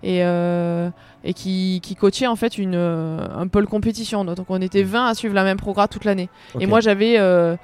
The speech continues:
Speaker 1: bon, il se trouve que c'est mon copain en plus, donc, euh,
Speaker 2: Ouais.
Speaker 1: euh, moi j'avais, euh, des blocs, euh, spécifiques pour moi.
Speaker 2: Ok.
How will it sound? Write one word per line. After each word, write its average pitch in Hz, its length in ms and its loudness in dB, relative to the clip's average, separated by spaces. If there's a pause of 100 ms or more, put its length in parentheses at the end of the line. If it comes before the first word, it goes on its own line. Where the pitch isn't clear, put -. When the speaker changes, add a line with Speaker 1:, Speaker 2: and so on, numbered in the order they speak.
(280)
Speaker 1:
bon, 180 140 2
il 185 80 -4
se - 100 -14
trouve 220 220 -4
que 208 80 0
c'est 190 140 -2
mon 175 120 -4
copain 196 240 0
en 196 100 0
plus, 240 280 -2
donc, 185 240 -6
euh, 160 140 0
Speaker 2:
Ouais. 180 40 -6 (380)
Speaker 1:
euh, 175 420 6
moi 214 160 4
j'avais, 220 460 4
euh, 190 320 6
des 185 120 2
blocs, 220 380 6
euh, 185 460 4
spécifiques 202 500 -4
pour 208 160 0
moi. 185 200 -4 (280)
Speaker 2:
Ok. 120 220 -6